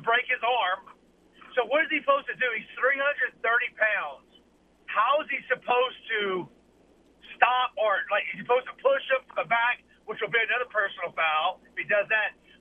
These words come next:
What they need to do is just go ahead and put some flags on them, on the quarterback, and pull his flag, because I, I,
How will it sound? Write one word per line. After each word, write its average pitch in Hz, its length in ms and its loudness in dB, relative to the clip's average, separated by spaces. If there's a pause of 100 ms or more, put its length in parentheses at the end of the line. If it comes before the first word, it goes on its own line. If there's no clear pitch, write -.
What 202 80 -12
they 220 80 2
need 277 240 -2
to - 80 -6
do 233 180 2
is 220 140 -2
just 214 160 -14
go 220 80 2
ahead 214 240 0
and - 80 -20
put 208 160 -6
some - 160 -20
flags 185 400 0
on 202 160 -2
them, 214 320 0
on 180 80 -10
the 180 80 -6
quarterback, 208 560 2 (720)
and 180 560 0 (640)
pull 233 180 4
his - 100 -14
flag, 175 400 2
because 202 440 0 (600)
I, - 60 -14
I, - 280 -2